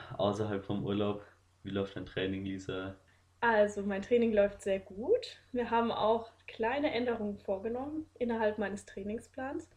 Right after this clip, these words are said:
Speaker 2: Ich habe ja schon mal erzählt, dass wir meinen Plan entsprechend meiner Schichtarbeit ausgelegt haben. Also es sind nach wie vor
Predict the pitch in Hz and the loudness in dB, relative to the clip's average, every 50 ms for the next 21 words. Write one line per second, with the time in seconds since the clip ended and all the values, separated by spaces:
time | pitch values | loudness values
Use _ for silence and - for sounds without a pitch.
0 | - - - - _ _ - 262 254 294 277 262 254 233 233 - 262 294 302 277 | -20 -20 -20 -20 _ _ 0 0 4 4 4 4 4 4 4 4 4 4 4 4
1 | 262 269 - - 262 254 254 254 254 254 240 240 233 - - - 214 233 226 226 | 4 2 0 0 4 6 6 6 4 4 2 0 0 -2 -6 -2 2 4 4 6
2 | 220 220 214 208 214 208 - 220 208 208 220 226 220 214 214 208 - - 220 214 | 6 4 2 0 0 -2 -2 0 0 2 2 0 0 -2 -6 -6 -4 -2 -2 0
3 | 208 208 208 202 208 202 196 196 196 190 190 190 196 202 - - 311 311 311 302 | 0 -2 -4 -4 -4 -4 -4 -4 -4 -4 -6 -6 -8 -8 -8 -6 -6 -2 0 0
4 | 277 277 262 254 247 247 247 247 240 - - 247 233 233 233 233 - - 233 226 | 0 2 2 0 2 2 0 -4 -4 -4 -4 0 2 2 2 0 -2 -2 -2 -2
5 | 226 226 233 247 - - 202 208 208 208 202 - 214 214 208 208 208 196 202 208 | 0 -2 -4 -4 -4 -4 -4 -2 -2 -4 -6 -4 -4 -4 -4 -2 -2 -2 -2 -2
6 | - 214 208 202 - - 226 233 240 247 247 | -2 -4 -4 -4 -2 -2 0 0 0 0 -2